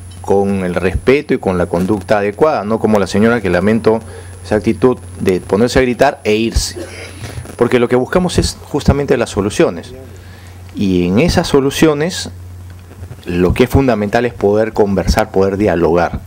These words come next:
para tener el resultado que todos nos merecemos. El comisario Maguiño,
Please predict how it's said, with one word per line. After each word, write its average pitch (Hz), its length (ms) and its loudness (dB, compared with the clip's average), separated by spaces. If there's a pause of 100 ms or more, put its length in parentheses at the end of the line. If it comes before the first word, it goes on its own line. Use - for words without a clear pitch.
(540)
para 120 360 0 (180)
tener 107 400 4 (420)
el 95 140 0
resultado 98 640 0
que 95 140 -6
todos 107 280 0
nos 95 140 -6
merecemos. 82 640 -4 (1500)
El - 60 -8
comisario 143 480 2
Maguiño, 175 540 2